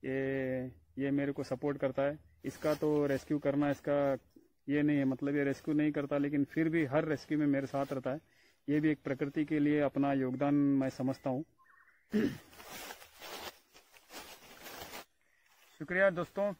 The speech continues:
मेरा YouTube चैनल आप सब्सक्राइब कीजिए ताकि आपको ऐसे नए-नए वीडियो मिलते रहे।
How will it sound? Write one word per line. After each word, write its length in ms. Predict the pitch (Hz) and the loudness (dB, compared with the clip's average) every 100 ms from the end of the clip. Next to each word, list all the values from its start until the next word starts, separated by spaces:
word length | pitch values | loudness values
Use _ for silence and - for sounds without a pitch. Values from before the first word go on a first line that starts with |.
| _ 127 | _ -4
मेरा 580 | 143 151 156 151 156 143 | 0 4 4 4 2 0
YouTube 380 | 135 165 170 - | -4 -6 -4 -2
चैनल 220 | 170 170 | 0 2
आप 100 | 156 | 2
सब्सक्राइब 420 | - 139 - 165 - | -2 -6 -4 -4 -2
कीजिए 280 | 165 165 180 _ _ _ - | -4 -4 -6 _ _ _ -2
ताकि 220 | 147 160 | 0 0
आपको 260 | 147 - | 0 0
ऐसे 260 | 147 - 156 | -2 0 -2
नए-नए 380 | 151 147 151 147 | 2 2 2 2
वीडियो 400 | 143 147 147 143 | 2 0 0 0
मिलते 360 | 139 135 151 | -2 -2 -2
रहे। 200 | 147 143 | -2 -2